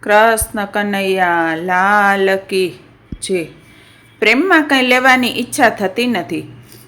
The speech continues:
પ્રેમમાં સર્વ સમર્પણની ભાવના થાય છે,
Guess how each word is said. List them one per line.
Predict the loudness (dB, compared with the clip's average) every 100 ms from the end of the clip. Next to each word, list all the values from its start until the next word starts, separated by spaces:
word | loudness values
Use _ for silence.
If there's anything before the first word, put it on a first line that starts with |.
| -8
પ્રેમમાં | 0 2 2 2 2
સર્વ | 2 4 4 4
સમર્પણની | 2 2 2 2 2 2 0 0 -2
ભાવના | 0 0 0 -2
થાય | -2 -4 -6
છે, | -6 -10